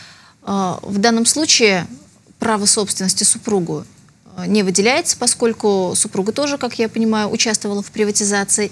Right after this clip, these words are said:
и доля, принадлежавшая наследодателю, вашему супругу, будет делиться поровну между вами и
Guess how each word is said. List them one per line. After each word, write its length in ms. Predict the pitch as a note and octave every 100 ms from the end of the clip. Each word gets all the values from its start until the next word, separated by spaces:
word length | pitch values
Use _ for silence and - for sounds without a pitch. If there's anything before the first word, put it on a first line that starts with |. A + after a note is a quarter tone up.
| -
и 200 | A#3 G#3+
доля, 500 | G3+ G3+ B3+ G#3+ F#3+
принадлежавшая 920 | F#3+ G#3+ A3 G#3+ A#3 A#3 G3+ - G3
наследодателю, 840 | F#3 F#3+ A3 G#3 F#3+ F3 F3 C#4+ E4
вашему 360 | D#4+ D#4 D4+ D4
супругу, 560 | D4+ D4+ D4 C#4 C#4+ C#4+ - - -
будет 400 | A3 A#3+ G#3+ F#3
делиться 540 | F#3 G#3 F#3+ F3 -
поровну 600 | G3 G3+ E3+ G3 C#4 E4 -
между 340 | G#3+ G3 F#3
вами 500 | E3+ E3 G#3 D#4+ E4 -
и 260 | A#3 D4